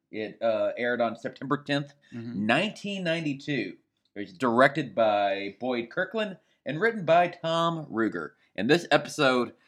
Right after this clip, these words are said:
Speaker 1: yes, it's laid back, but it's also a very, very dark one.
Speaker 2: It, uh, and I'll cover this, uh, as I go through a synopsis here in a little bit. Kind of, um, there's a literary feel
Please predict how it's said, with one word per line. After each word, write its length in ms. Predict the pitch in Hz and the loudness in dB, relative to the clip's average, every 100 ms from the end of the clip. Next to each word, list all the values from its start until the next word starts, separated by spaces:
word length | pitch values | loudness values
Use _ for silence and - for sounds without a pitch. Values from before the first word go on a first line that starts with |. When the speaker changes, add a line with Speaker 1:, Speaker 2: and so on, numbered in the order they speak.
| _ | _
Speaker 1:
yes, 280 | 107 135 147 | 2 4 4
it's 140 | 139 127 | 0 2
laid 220 | 127 110 | 4 8
back, 280 | 117 113 - | 8 8 4
but 100 | 98 | -6
it's 120 | - - | -4 2
also 520 | 101 113 - 110 107 | 4 4 2 0 0
a 140 | 92 | -2
very, 600 | 87 85 113 113 117 110 | -6 -4 0 4 4 4
very 500 | 98 90 87 104 110 | 2 -2 0 4 4
dark 340 | 95 90 95 - | 4 2 0 -2
one. 180 | 82 73 _ _ _ _ _ - - _ | -10 -10 _ _ _ _ _ -20 -20 _
Speaker 2:
It, 300 | 170 175 175 | 0 0 2
uh, 280 | 160 143 127 | 6 8 6
and 80 | 147 | 4
I'll 140 | 185 | 2
cover 320 | 180 - 151 131 | 0 -4 -4 -2
this, 420 | 127 120 - - | 0 2 2 2
uh, 260 | 98 95 71 | 0 0 -2
as 120 | 104 | -6
I 120 | 101 | -6
go 140 | 104 104 | -4 -6
through 100 | 107 | -6
a 40 | |
synopsis 460 | - 107 107 107 98 | -6 -2 -2 -4 -8
here 80 | 104 | -8
in 60 | |
a 40 | 98 | -6
little 160 | 104 | -6
bit. 240 | 98 101 - _ - _ _ _ | -2 -2 -4 _ -20 _ _ _
Kind 220 | - 269 370 | -4 0 2
of, 180 | 202 | 4
um, 460 | 190 165 139 131 - _ _ _ _ _ - | 6 8 6 4 0 _ _ _ _ _ -12
there's 140 | - | -8
a 60 | 185 | -6
literary 880 | - 135 156 226 175 139 120 107 98 | -6 -4 4 6 8 6 6 0 -4
feel 560 | - 143 120 104 101 | -6 0 2 2 0